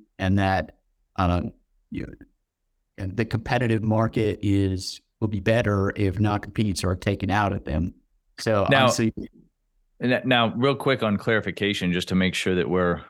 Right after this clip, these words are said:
Speaker 2: we're talking the same language. You know, I talked about confidential information. You mentioned trade secrets, proprietary information. The non-compete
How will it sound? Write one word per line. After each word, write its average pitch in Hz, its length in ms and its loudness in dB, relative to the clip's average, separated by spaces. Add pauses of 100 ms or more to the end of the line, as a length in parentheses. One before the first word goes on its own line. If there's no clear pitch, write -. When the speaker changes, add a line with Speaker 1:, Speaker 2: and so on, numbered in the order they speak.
(160)
Speaker 2:
we're 90 140 0
talking 95 400 2
the 85 80 2
same 87 260 2
language. 87 420 2
You 90 60 0
know, 87 140 2
I 92 100 2
talked 98 260 0
about 87 240 -2
confidential 90 580 0
information. 85 600 0
You 85 140 2
mentioned 87 360 0
trade 85 300 -2
secrets, 85 560 -2 (420)
proprietary 87 680 2
information. 82 720 -2 (600)
The 107 80 4
non-compete 113 800 4